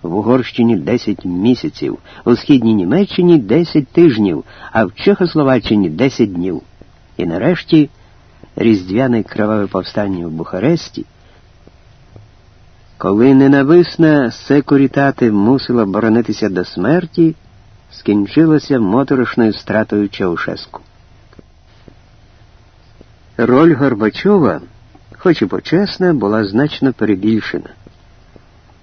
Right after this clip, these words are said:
Він був не архітектором східноєвропейської свободи, а тільки шлюзним наглядачем, який, побачивши, що греблю от-от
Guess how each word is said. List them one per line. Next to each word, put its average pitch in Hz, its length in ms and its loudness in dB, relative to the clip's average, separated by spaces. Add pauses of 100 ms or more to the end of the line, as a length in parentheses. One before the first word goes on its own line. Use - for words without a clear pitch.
(160)
Він 123 220 4
був 139 320 4
не 123 240 2
архітектором 113 800 -2
східноєвропейської 98 1200 -2
свободи, 87 680 -4 (1040)
а 107 120 -2
тільки 147 340 4
шлюзним 151 600 2
наглядачем, 120 680 -2 (880)
який, 131 240 0
побачивши, 135 640 0
що - 220 -2
греблю 127 460 0
от-от 135 520 -2